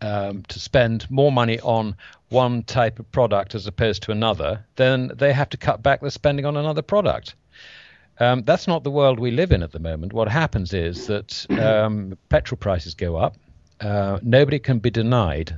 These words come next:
the use of petrol. So the, uh, if you like, the, the, the, the demand for it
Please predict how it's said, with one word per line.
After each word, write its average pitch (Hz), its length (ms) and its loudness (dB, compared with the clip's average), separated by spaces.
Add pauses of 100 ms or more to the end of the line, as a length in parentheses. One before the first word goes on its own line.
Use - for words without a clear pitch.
the 113 100 2
use 107 280 0
of - 120 -8
petrol. - 440 0 (400)
So 104 380 6 (400)
the, 110 400 6
uh, 104 200 6 (720)
if 127 280 -2
you 120 40 2
like, 117 280 4
the, 113 180 -4 (300)
the, 117 260 0
the, 113 160 -10
the 120 140 -2
demand 147 500 4
for 73 260 -2
it - 200 -6